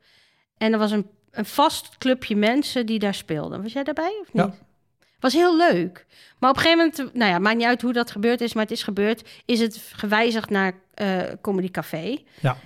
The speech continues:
Speaker 1: En met die wijziging kwam er ook een ander soort publiek. En, eh, eh, ook een ander soort, eh, andere, weer, weer andere comedians die
Speaker 2: Ja.
Speaker 1: er eerst niet bij waren. En toen is het wel eens gebeurd dat er een com-, een, eh, M C,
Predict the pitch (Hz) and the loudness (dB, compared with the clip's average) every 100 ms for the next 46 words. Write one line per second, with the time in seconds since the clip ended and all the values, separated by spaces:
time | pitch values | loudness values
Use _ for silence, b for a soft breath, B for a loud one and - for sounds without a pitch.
0 | B - 233 226 240 285 294 220 226 311 | B 0 2 4 2 4 2 2 2 2
1 | 277 233 208 254 233 240 240 254 277 254 | 0 0 0 2 2 2 2 2 2 -2
2 | - 277 269 240 233 247 220 240 165 - | 0 -2 -2 -4 -2 -2 2 2 2 -6
3 | - _ _ _ _ _ - 196 196 190 | -20 _ _ _ _ _ -2 0 2 2
4 | 185 - 208 202 202 190 - - 247 269 | 0 0 0 2 2 0 -2 -6 -6 -4
5 | 247 214 214 - 185 185 - 185 175 180 | -2 0 -2 -4 -6 -6 -6 -4 -4 -4
6 | 175 202 - 190 180 160 196 - 202 196 | -8 -10 -6 -2 -2 -2 -2 -2 -4 -2
7 | 202 196 190 185 202 254 285 277 254 151 | -2 -2 -2 0 0 0 -2 -4 -2 0
8 | - 247 247 226 226 233 233 254 339 B | 0 -4 -4 -2 -2 0 -2 -4 -10 B
9 | B B B B _ 208 208 233 240 - | B B B B _ -6 -2 0 0 0
10 | 262 285 254 262 - 214 240 277 277 240 | -2 0 2 0 -2 0 2 2 2 -2
11 | 233 214 214 226 226 220 220 208 202 208 | -2 -2 0 -2 -2 0 0 0 -2 -2
12 | 208 - | -2 2